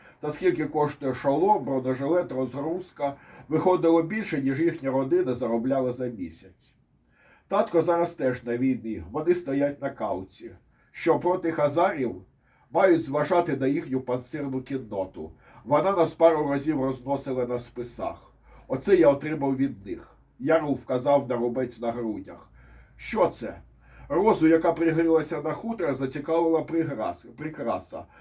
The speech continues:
Блискучий, мабуть, срібний молоточок, що висів поруч з хрестиком. Доторкнутись вона побоялась, рубець її страшив. А, це Мьолнер, мол-, мол-, молот Тора.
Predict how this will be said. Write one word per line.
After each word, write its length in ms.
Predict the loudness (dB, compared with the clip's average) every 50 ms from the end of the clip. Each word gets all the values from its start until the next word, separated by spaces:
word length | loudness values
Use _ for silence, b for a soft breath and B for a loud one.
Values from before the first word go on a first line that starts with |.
| -20 -10
Блискучий, 680 | -4 4 4 4 4 4 0 -2 -4 -4 -2 -2 -4 0
мабуть, 380 | 2 2 4 6 4 4 4 2
срібний 400 | 2 4 4 2 2 -2 -4 -2
молоточок, 680 | 0 0 0 0 -2 -2 -4 -4 -4 -4 -6 -8 -8
що 160 | -6 -6 -4
висів 420 | -2 -2 -4 -4 -2 -2 -2 -2 0
поруч 340 | -2 -2 -2 -2 -6 -8 -10
з 60 | -10
хрестиком. 720 | -8 -4 -2 -2 -4 -4 -8 -14 -18 -14 -12 -12 -14 -14 -16 b b b b b b b
Доторкнутись 760 | -2 2 4 2 2 2 -2 -4 -4 -2 -2 -2 -4 -2 0
вона 220 | 0 2 2 2
побоялась, 760 | 2 2 0 2 2 2 2 2 0 0 -2 -4 -8 -12 -12 -10
рубець 440 | -8 -6 -4 -2 -2 -4 -4 -4 -4
її 180 | -4 -4 -4
страшив. 560 | -6 -8 -10 -10 -10 -10 -12 -12 -12 -12 -12 -12 -16 -20 _ b b b b 0
А, 180 | 2 2 2
це 240 | 2 0 -4 -6 -4
Мьолнер, 680 | -4 -2 2 2 2 2 0 -4 -8 -10 -12 -14 -14 -14 _ _ _ _ _ _ _ -2
мол-, 340 | 0 2 2 2 0 -4 -4 0
мол-, 260 | 2 2 2 2 0 -6 -4
молот 460 | 0 0 4 4 4 2 2 -2 _
Тора. 360 | -4 -4 -4 -4 -6 -10 -14